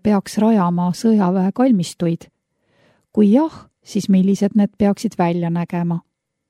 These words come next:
Vaid päev pärast iseseisvuse väljakuulutamist ründas vastloodud Iisraeli seitse Araabia riiki. Sõjas hukkus üle kuue tuhande iisraellase. Seepärast kerkis juba vähem kui aasta pärast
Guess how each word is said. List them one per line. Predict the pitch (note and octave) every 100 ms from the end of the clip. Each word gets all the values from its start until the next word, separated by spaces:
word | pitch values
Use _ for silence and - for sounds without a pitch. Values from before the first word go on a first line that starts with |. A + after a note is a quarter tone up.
| _ _ _ _ _ -
Vaid | E3+ F#3+ -
päev | G3+ A3+ A3 E3 -
pärast | F3 F3 - A#3
iseseisvuse | A3 G3 - F3+ F3 G3 F#3+ F3+
väljakuulutamist | A3+ B3+ F#3 G3 F#3 F3+ F#3+ F#3 F3 - - _ -
ründas | C#4+ B3 G#3 F3 G3
vastloodud | G3+ - - F#3 F#3 F#3+ F#3
Iisraeli | G3+ F#3+ - F3+ F3+ F3+ E3+ _ _ _
seitse | - A3+ A3 - F3
Araabia | F3 F#3 F3 E3+ F3
riiki. | F3 E3+ _ F3+ D#3+ _ _ _ _ _ _ _
Sõjas | - A3+ B3 G#3+
hukkus | B3 - - G3+
üle | G#3+ G3+ -
kuue | F#3+ F3+ F3+
tuhande | F#3+ F#3 F#3+ F#3
iisraellase. | F3 F3 F3+ F3 E3+ E3+ E3+ F3 - _ _ _ _ _ _ -
Seepärast | F#3 F3+ F#3+ G3+ -
kerkis | A3+ A3+ A#3+ -
juba | G3+ A3
vähem | A#3 A#3 A3
kui | A3+ A#3+
aasta | B3+ - G3
pärast | E3+ F#3+ F#3 F3 - -